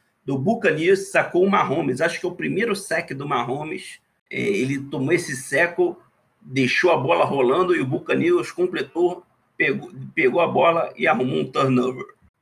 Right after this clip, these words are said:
E o prêmio Kiko, que Kiko, que que eu tenho a ver com isso?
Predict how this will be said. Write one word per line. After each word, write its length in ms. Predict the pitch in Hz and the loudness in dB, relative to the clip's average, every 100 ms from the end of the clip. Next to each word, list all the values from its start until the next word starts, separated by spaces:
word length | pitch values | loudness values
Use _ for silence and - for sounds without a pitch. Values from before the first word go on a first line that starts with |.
| _ | _
E 80 | 196 | -6
o 120 | 202 | -4
prêmio 560 | 196 196 185 165 143 - _ _ | 0 0 2 -2 -6 -14 _ _
Kiko, 340 | - 226 - - - | -4 -4 -4 -18 -14
que 140 | 269 | -12
Kiko, 360 | - 160 127 _ _ | -10 -12 -12 _ _
que 200 | - 277 | -16 -16
que 260 | - - 240 | -14 -10 -6
eu 100 | 190 | -6
tenho 320 | - 180 190 | -4 -4 -2
a 80 | 147 | 0
ver 240 | 143 175 | -2 -4
com 160 | 135 123 | -4 -2
isso? 420 | 82 82 - | -2 -4 -10